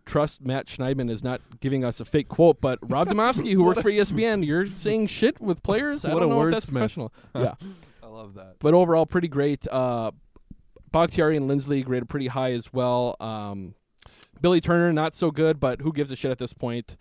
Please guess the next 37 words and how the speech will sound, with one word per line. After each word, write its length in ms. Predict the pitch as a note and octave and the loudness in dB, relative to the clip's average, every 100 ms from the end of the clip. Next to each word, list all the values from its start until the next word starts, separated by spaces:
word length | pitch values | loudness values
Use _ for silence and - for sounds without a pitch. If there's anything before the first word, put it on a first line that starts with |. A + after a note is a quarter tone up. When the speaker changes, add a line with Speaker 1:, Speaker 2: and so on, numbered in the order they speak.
| _ - | _ -6
Speaker 1:
Hopefully 340 | B2 B2+ A#2+ | -6 -4 -4
we 100 | A2 | -6
Speaker 2:
It's 100 | G2+ | -8
Speaker 1:
play 120 | G2 | -8
Speaker 2:
kind 140 | C#3+ C#3 | -6 -6
of 60 | |
Speaker 1:
better 40 | - | -8
Speaker 2:
a 20 | |
Speaker 1:
next 80 | - | -6
Speaker 2:
cool 220 | B2 A#2+ | -2 0
Speaker 1:
week. 40 | A2 | 0
Speaker 2:
little, 260 | A2+ G#2+ F#2+ | 0 0 -2
did 240 | - G#2+ | -4 -2
you 140 | A#2+ | 0
see, 300 | B2 - B2 | -2 -2 -2
I 100 | G#2+ | -2
think 240 | G#2+ A2 G2 | -2 -4 -4
Nagler 560 | G2 G2+ G2+ F#2+ F#2 - | -4 -4 -4 -4 -6 -8
posted 340 | G#2 G2 - | -8 -6 -6
a 40 | G2 | -6
video 500 | F#2+ F#2+ F#2+ F#2 F2+ _ _ _ | -4 -4 -4 -4 -8 _ _ _
of, 260 | - G2+ F#2 | -6 -6 -4
uh, 360 | G2 F#2+ F#2 F2+ _ - | -4 -4 -4 -8 _ -2
it 60 | |
was 140 | A#2 G2+ | -2 -2
the, 120 | G2+ F2 | -6 -6
it 60 | A#2 | -4
was 160 | A2+ G2 | -4 -2
the 240 | G#2 G2 | -2 -2
Devontae 640 | F2 G#2 B2 A#2+ G#2 F#2+ - | -4 -2 -2 0 -2 -2 -2
first 280 | C3 B2 | -2 0
touchdown 520 | A#2 G#2 G#2+ F#2+ F#2 - _ _ | -2 -4 -2 -4 -4 -10 _ _
Speaker 1:
Mm-hmm. 140 | C3 B2 | -2 0
Speaker 2:
when 240 | A2+ G#2+ | 2 2
there's, 320 | G#2+ G#2+ G2+ G#2+ | 0 0 -2 -2
like, 200 | G2 - | -4 -4
seven, 540 | A#2+ G#2+ A2+ G#2+ | -4 -2 -2 -4